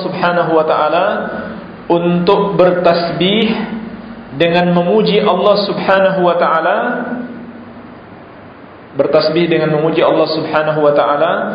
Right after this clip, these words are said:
dan memohon ampun kepada Allah atas karunia yang Allah berikan. Itu semua dalam rangka apa?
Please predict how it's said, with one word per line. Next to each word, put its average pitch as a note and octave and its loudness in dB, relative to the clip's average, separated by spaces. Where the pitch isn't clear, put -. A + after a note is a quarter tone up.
dan F3 4
memohon F3+ 0
ampun A3 2
kepada F#3 2
Allah F#3 4
atas A3 2
karunia F#3 2
yang G3+ 2
Allah G#3 2
berikan. F3 0
Itu E3+ 0
semua A#3 4
dalam G#3 4
rangka G3 0
apa? G3 0